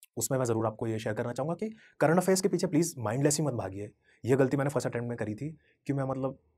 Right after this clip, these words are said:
बहुत स्ट्रेस ले रहा हूँ यार कि करंट अफेयर्स में इतना कुछ है, कैसे कवर करूँ। तो मैं चार चीज़ें पढ़ता था कि यार मेरा सब कवर हो जाए, करंट अफेयर्स में जो भी हो रहा है,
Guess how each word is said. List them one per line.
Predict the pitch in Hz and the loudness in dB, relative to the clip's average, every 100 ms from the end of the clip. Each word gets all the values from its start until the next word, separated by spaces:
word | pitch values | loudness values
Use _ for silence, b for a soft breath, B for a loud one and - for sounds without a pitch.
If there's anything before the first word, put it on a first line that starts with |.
| 117 | -14
बहुत | 123 139 | -8 -6
स्ट्रेस | - 131 120 | 0 0 2
ले | |
रहा | 113 | -2
हूँ | 113 | -2
यार | 117 | -2
कि | 113 | -4
करंट | 113 120 | 0 0
अफेयर्स | 117 123 120 | 0 -2 -2
में | |
इतना | 113 117 | -4 -6
कुछ | 117 | -6
है, | 120 | -2
कैसे | 117 120 | -2 -2
कवर | 107 110 | -4 -6
करूँ। | 110 127 165 _ _ _ | -6 -6 -8 _ _ _
तो | 165 | 0
मैं | 185 190 - | 0 0 0
चार | - - 170 | 6 8 8
चीज़ें | 170 170 | 8 6
पढ़ता | 110 107 | 4 0
था | 104 104 - 147 | -4 -6 -6 2
कि | |
यार | 147 | 2
मेरा | 165 175 | 2 -2
सब | - 139 160 | 2 4 4
कवर | 139 107 | 4 2
हो | 98 | -2
जाए, | 107 | -2
करंट | 117 120 | -2 -2
अफेयर्स | 123 127 | -4 -2
में | 127 | 2
जो | 123 | 4
भी | 123 | 4
हो | 120 95 | 2 0
रहा | |
है, | 95 | -8